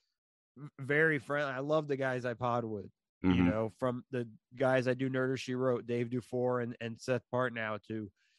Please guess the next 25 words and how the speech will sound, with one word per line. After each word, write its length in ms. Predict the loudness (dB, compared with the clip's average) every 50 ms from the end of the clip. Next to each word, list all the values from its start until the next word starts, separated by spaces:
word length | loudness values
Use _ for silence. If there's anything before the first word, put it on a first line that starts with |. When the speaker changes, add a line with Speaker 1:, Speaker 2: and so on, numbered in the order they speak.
| _ _ _ -12
Speaker 1:
you 100 | -8 -6
know, 140 | -4 -4 -4
the, 180 | -4 -6 -6 -6 -6
the 100 | -8 -6
basket 500 | -4 -2 -2 -2 -2 -4 -4 -6 -6 -4
buds 280 | -2 -2 -2 -2 -2
on 120 | -4 -4 -4
The 120 | -2 -2
Athletic 560 | -2 -4 -4 -4 -2 0 0 2 0 0 -2 -2
with, 180 | -6 -6 -8 -8 -6
you 120 | -6 -4
know, 160 | -4 -4 -4 -6 -10 _ _ _ _ _ _ _ _ -20 -12 -6 -4
I'm, 160 | -4 -4 -4 -8 _ -2
I'm 180 | 0 0 0 0
laughing 420 | 0 0 2 2 0 -2 -6 -10
so 220 | -8 -6 -6 -6 -4
much 360 | -2 -2 -2 -4 -4 -4 -4
on 160 | -4 -4 -6
Sundays 560 | -4 -4 -4 -2 -2 -2 -2 -2 -2 -4 -4
when 100 | -4 -2
we're 160 | -2 -2 -2
recording 560 | -2 -2 -4 -2 0 2 2 2 2 0 0 -2
with 160 | -2 -4 -2
Zach 300 | -2 -2 -2 -2 -2 0
Harper, 480 | 0 0 0 0 -4 -6 -6 -6 -6